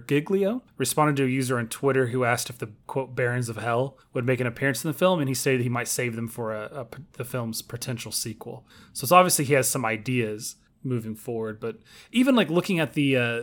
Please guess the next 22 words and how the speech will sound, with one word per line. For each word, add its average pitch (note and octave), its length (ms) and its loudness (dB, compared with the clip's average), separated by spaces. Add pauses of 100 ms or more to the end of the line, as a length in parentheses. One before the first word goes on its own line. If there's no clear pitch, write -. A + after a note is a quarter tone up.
the D3 120 -4
critical C#3+ 420 -2
reviews E3 400 -2
of F3+ 160 -4
this, G3+ 220 0
these G3 260 -2
people G#3+ 480 0
doing E3 300 0
these D3 160 -4
critical D3 340 -2
reviews C#3 480 -2
are B2+ 100 -4
not C3+ 280 -2
people C3 240 -2
who C#3 100 0
would B2 120 0
normally A#2 440 -4
watch G#2+ 340 -8
this A2 200 -10
type A#2 240 -12
of G#2+ 120 -16
movie. G#2+ 460 -14